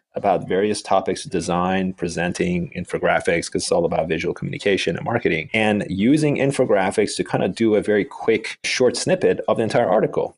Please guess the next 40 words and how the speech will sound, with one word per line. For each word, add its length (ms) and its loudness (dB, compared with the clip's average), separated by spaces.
because 580 2
three 140 2
thousand 320 2
word 120 2
article, 600 2
maybe 440 0
that's 200 2
not 160 2
your 160 2
cup 220 0
of 60 -4
tea. 280 0
Maybe 220 -2
you 40 -2
just 140 -2
wanna 320 -2
skim 240 -2
through 200 2
it. 120 2
Or 440 4
even 160 2
if 140 0
you 60 4
read 220 4
it 240 0
towards 220 2
the 80 2
end, 260 -2
we 80 -2
have 80 4
an 80 2
infographic 680 2
that 500 2
actually 800 2
lays 380 2
down, 500 2
and 80 0
a 80 2
great 240 4
example, 560 0